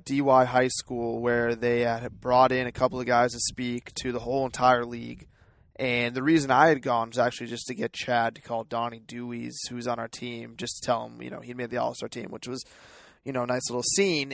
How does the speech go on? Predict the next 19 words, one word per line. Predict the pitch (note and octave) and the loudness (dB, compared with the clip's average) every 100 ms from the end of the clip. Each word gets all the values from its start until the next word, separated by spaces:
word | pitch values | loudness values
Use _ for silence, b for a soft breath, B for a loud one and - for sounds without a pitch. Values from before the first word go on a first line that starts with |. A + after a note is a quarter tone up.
| - | -4
And, | D#3+ D#3 D3+ D3 D3 D3 D3 D3 | 0 2 2 0 0 -2 -4 -6
you | D#3 | -4
know, | D3+ | -2
Judy | C#3+ F3 F3 E3 - | 0 2 2 0 0
Scarafile, | D#3+ D3 - C#3 C3+ C#3 C#3 - | 4 4 6 8 8 6 2 0
uh, | C#3 | 0
president | B2 C3 B2+ B2+ | 2 0 -2 -6
of | A#2+ | -4
the | B2+ | -2
league, | C3 | -2
was | A#2+ | 0
there, | C3 C3 C3 | 2 2 0
and | C3 B2+ - | -6 -10 -12
she | C3 | -6
told | C3+ B2+ | -2 0
us | B2+ - | -2 -6
what | - | -10
she | - | -8
had. | B2 B2 A#2+ A#2+ A#2+ | 0 2 4 2 -2